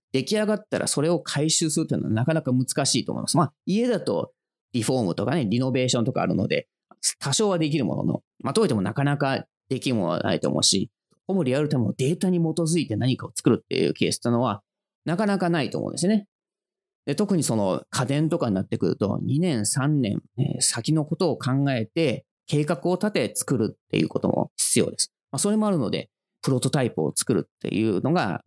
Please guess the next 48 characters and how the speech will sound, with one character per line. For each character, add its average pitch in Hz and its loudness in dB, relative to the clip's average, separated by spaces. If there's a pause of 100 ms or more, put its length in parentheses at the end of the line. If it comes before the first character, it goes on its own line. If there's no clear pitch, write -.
ま - 0
あ、 - 2
本 131 0
当 113 -2
に 110 2
当 120 -6
た 135 -2
り 135 2
前 127 2
の 123 0
よ 120 0
う - 0
に 101 0
や 92 0
ら 92 2
れ 90 0
て - -4
い - 2
る 180 4
の 170 4
も、 104 0
そ 101 -2
れ 92 0
が 90 2
一 104 -2
つ - -2
の 82 0
要 95 2
因 95 2
だ 90 0
と - -2
は - -4
思 64 -6
う 71 -12
ん - -20
で - -8
す - 0
け - 0
ど、 87 2 (420)
は 143 -2
い、 - -2
そ 180 0
れ 196 2
ぐ 196 0
ら 190 2
い 180 0
こ 151 -2
う、 107 -2